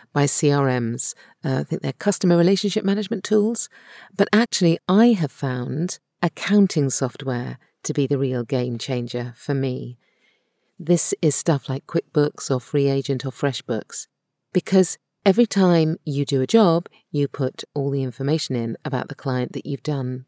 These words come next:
that job for. So what you've got there is not only a handle on your finances, you've got a solid list of clients who have already booked you. Now, I use my client list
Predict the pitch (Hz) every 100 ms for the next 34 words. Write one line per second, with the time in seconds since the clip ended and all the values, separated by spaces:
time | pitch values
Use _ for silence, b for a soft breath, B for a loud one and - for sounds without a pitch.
0 | _ 120 - - 139 120 - _ 220 160
1 | 135 120 B B B - - 170 226 330
2 | 175 - 277 - 143 135 127 156 _ -
3 | 170 233 247 214 185 165 180 151 143 139
4 | - 269 240 147 135 - 127 - - _
5 | 185 185 - 147 135 - - 208 208 208
6 | 208 170 151 120 - - 151 - - 214
7 | 156 117 - - - _ 156 139 135 -
8 | _ 151 147 143 151 - 135 135 135 127
9 | - 143 - 131 120 127 _ _ _ _
10 | 160 - 196 208 175 170 156 - 156 147
11 | - 135 -